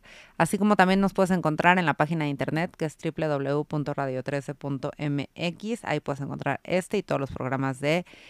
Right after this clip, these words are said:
Kabbalah Tools, así como también los de la barra consciente de Radio trece Digital. Nos puedes ver y escuchar también el día de hoy por Instagram Live de Kabbalah Tools.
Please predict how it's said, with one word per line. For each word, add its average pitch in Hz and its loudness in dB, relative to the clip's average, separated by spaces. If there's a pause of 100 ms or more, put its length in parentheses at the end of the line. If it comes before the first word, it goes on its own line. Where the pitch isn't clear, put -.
(200)
Kabbalah 147 6
Tools, 262 4
así 156 -4
como 143 0
también 139 -2
los 156 0
de 151 -2
la 147 0
barra 135 -2 (220)
consciente 143 -4
de 143 -6
Radio 131 -4
trece 135 -4
Digital. 190 6 (600)
Nos 196 6
puedes 214 6
ver 202 8
y 196 4
escuchar 175 0
también 165 -2
el 160 -2
día 160 -2
de 160 0
hoy 165 2
por 180 6 (840)
Instagram 170 2
Live 151 2
de 160 2 (400)
Kabbalah 143 0
Tools. 285 2